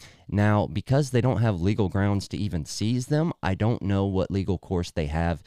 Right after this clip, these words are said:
to obtain any information on where those triggers would end up. I don't know if they would be able to go to Facebook and pull D Ms or go to the cell phone company, but I would imagine that most of these companies already work with the A T F.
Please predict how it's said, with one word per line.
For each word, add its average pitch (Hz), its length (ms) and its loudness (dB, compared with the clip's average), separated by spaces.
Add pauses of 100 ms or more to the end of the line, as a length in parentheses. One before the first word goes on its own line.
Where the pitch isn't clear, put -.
(280)
to 113 240 2
obtain 90 640 -2
any 95 200 -2
information 87 760 -2
on 80 260 -4
where 90 180 0
those 87 220 -2
triggers 87 440 -4
would 76 180 -6
end 78 260 -2
up. 101 260 0 (320)
I 90 140 -2
don't 92 220 0
know 95 160 2
if - 80 -6
they 85 120 -2
would 80 160 -2
be 76 200 -2
able 78 220 -2
to 76 540 -4
go - 140 -4
to 69 80 -6
Facebook 92 580 -2
and 78 140 -2
pull 82 160 -4
D 69 140 -8 (100)
Ms 98 480 0 (320)
or 92 140 -2
go 90 160 2
to - 120 -4
the 71 120 -6
cell 98 240 0
phone 98 240 -2
company, 92 480 -2 (260)
but 107 200 0
I 107 100 4
would 143 160 0
imagine 98 480 2
that 90 120 0
most 101 280 -2
of 85 100 -8
these 92 180 -2
companies 92 460 -2
already 82 260 -2
work 82 300 -4
with 104 140 -6
the 98 120 -2
A 95 120 0
T 95 200 -2
F. 95 240 0